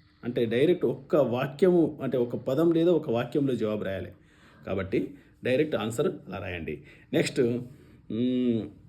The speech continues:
శాంతాసురులు ఎవరు? పాండవులు. డైరెక్ట్ జవాబు. తిక్కన రచనలు తెలపండి. ఇది ఒక మార్కు ప్రశ్న. అనేది అడిగితే మనం ఏం చేస్తామంటే నిర్వచనోత్తర రామాయణం ఒకటి,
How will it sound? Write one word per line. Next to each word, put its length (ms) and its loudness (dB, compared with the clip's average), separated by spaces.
శాంతాసురులు 840 4
ఎవరు? 600 0
పాండవులు. 680 0
డైరెక్ట్ 260 0
జవాబు. 320 -12
తిక్కన 720 2
రచనలు 460 2
తెలపండి. 460 0
ఇది 240 -4
ఒక 180 0
మార్కు 260 -2
ప్రశ్న. 280 -8
అనేది 380 -2
అడిగితే 320 2
మనం 140 4
ఏం 120 4
చేస్తామంటే 600 -2
నిర్వచనోత్తర 760 0
రామాయణం 520 2
ఒకటి, 440 -2